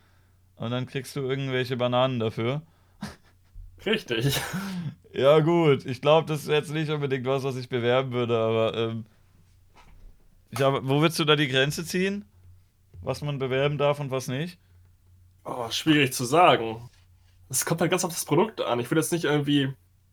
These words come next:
Speaker 2: dieses, kennst du noch dieses Eis mit dem Alkohol drinne? Was
Speaker 1: Ja.
Speaker 2: irgendwie
Speaker 1: Ja, Suck
Speaker 2: Evive
Speaker 1: It oder
Speaker 2: beworben
Speaker 1: so, ne?
Speaker 2: hat? Ja, Suck It. Das würde ich jetzt nicht gerade bewerben bei meiner Community.
Speaker 1: Ja.
Speaker 2: Aber irgendwelche Spiele kann man schon machen, finde ich.
Speaker 1: Ich hatte, ähm,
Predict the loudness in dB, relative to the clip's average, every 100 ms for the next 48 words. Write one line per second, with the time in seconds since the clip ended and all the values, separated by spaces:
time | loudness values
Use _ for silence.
0 | _ _ _ _ 0 0 2 2 2 2
1 | 2 2 2 2 2 2 2 0 2 2
2 | 6 4 4 2 2 2 -2 _ _ _
3 | 2 6 6 6 2 0 -4 _ 4 6
4 | 6 4 6 8 8 4 0 4 6 6
5 | 6 4 2 -12 _ -20 -20 -20 -20 -20
6 | _ _ 0 2 4 4 2 0 -4 -20
7 | -10 0 2 4 2 2 6 6 6 6
8 | 6 6 4 2 2 0 0 -2 -4 -8
9 | -10 _ _ _ _ -2 4 6 6 2
10 | -2 -4 0 0 0 -4 _ _ _ _
11 | _ _ _ _ _ _ _ _ _ _
12 | 2 4 4 4 4 2 -2 -4 -4 -4
13 | -8 -20 _ _ _ _ _ _ _ _
14 | -8 -6 -4 -6 -6 -6 -8 -8 -12